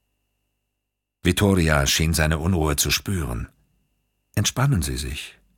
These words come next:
Wir sollen schließlich aussehen wie ein frisch verheiratetes Paar. Atmen Sie mit den Augen. Es entspannt die Muskulatur. Man nennt es Pranayama.“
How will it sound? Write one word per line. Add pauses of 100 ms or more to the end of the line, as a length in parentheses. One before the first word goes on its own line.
(400)
Wir
sollen
schließlich
aussehen
wie
ein
frisch
verheiratetes
Paar. (720)
Atmen
Sie
mit
den
Augen. (520)
Es
entspannt
die
Muskulatur. (540)
Man
nennt
es (380)
Pranayama.“